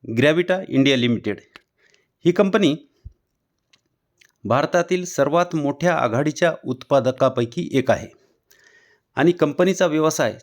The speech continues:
चार विशेष अनुलंबामध्ये आयोजित केला जातो. त्याच्यामध्ये लीड रिसायकलिंग, ॲल्युमिनियम पुनर्वापर, प्लास्टिक पुनर्वापर आणि टर्नकी प्रकल्प.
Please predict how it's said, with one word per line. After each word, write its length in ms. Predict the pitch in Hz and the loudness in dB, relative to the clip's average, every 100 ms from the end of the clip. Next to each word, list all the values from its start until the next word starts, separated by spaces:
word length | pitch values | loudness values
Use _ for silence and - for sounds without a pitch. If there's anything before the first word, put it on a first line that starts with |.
| _ | _
चार 340 | - 156 175 180 175 - | -2 0 0 -4 -10 -10
विशेष 480 | 123 151 190 190 - | -6 0 0 0 -2
अनुलंबामध्ये 760 | 127 139 147 143 143 143 139 160 | 0 0 2 2 2 2 0 2
आयोजित 360 | 135 131 139 - | 0 0 -2 0
केला 200 | 139 131 | 2 4
जातो. 260 | 135 160 | 2 0
त्याच्यामध्ये 580 | 165 127 143 143 151 143 - _ _ - | -4 -2 2 2 2 0 -2 _ _ -8
लीड 340 | 107 135 180 190 - | 0 4 4 2 -8
रिसायकलिंग, 680 | - 139 135 123 123 135 160 190 _ - - _ - | -4 -2 0 0 0 -2 -2 -8 _ -20 -20 _ -6
ॲल्युमिनियम 640 | 104 135 147 156 147 160 180 _ _ _ | 0 2 4 4 4 2 -2 _ _ _
पुनर्वापर, 540 | 117 117 131 135 135 - - _ _ _ - | 0 2 2 2 0 -4 -8 _ _ _ -2
प्लास्टिक 460 | 131 131 - 170 - | 0 0 -2 -6 -4
पुनर्वापर 580 | 147 131 123 127 - 175 - - | 0 2 2 0 -2 -8 -10 -8
आणि 240 | 107 135 156 - | 0 0 0 0
टर्नकी 420 | 131 123 123 139 | 2 2 0 -2
प्रकल्प. 540 | 156 - - 85 - | -8 -8 -6 -8 -10